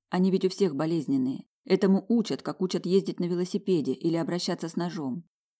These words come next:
Переход из человечьего облика в звериный — это не ярмарочный фокус, а сложная и мгновенная трансформация. Но Олежка не дает себе помочь. С рождения сильный волк, детеныш не признает привыкшую идти за вожаком волчицу.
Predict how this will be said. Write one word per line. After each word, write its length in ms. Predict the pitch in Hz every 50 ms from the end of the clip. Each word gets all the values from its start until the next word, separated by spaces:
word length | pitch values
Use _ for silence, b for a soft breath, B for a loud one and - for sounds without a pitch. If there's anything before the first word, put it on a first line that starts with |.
| _
Переход 400 | - 175 165 175 175 202 196 185
из 100 | 165 160
человечьего 560 | - - 165 160 156 160 185 180 - - 147 151
облика 360 | 156 165 151 156 151 - 151
в 20 | 135
звериный — 560 | 131 143 160 156 175 175 175 165 151 147 - _ _ _ _ -
это 220 | 202 208 208 220
не 160 | 208 208 202
ярмарочный 600 | 190 208 220 208 160 143 139 139 131 - 143 139 135
фокус, 460 | - 135 139 131 - 139 - - - _ _ _ _ -
а 140 | - 160
сложная 640 | 165 - 175 165 185 185 165 - 139 131 131 127 208 _
и 80 | - 170
мгновенная 640 | 165 147 156 165 160 156 165 175 165 156 151 147
трансформация. 960 | 143 147 147 143 - - 160 156 156 160 151 135 - - - 123 - - 165 _ _ _ _ _ _ _ _ _ _ -
Но 160 | - 165 160
Олежка 380 | 156 156 156 156 151 - - 147
не 120 | 151 151
дает 340 | 147 151 151 160 170 156 -
себе 200 | - 135 123 127
помочь. 480 | - 131 127 135 135 131 117 - - _ _ _ _
С 100 | - - 190
рождения 560 | 175 170 147 147 170 196 185 160 143 135 135
сильный 360 | 135 - 175 165 156 151 143
волк, 360 | 135 165 175 175 170 165 - _ _ _ _ _ -
детеныш 520 | 202 170 214 214 262 254 226 214 202 -
не 100 | 208 190
признает 680 | - 185 190 165 190 190 190 202 226 202 147 - - _ -
привыкшую 680 | 180 170 160 165 175 165 - - 147 147 139 - 165
идти 220 | 147 - - 160
за 100 | 147 151 143
вожаком 440 | 147 151 151 156 - - 156 143
волчицу. 720 | 139 147 160 170 165 - - 143 135 - - - - -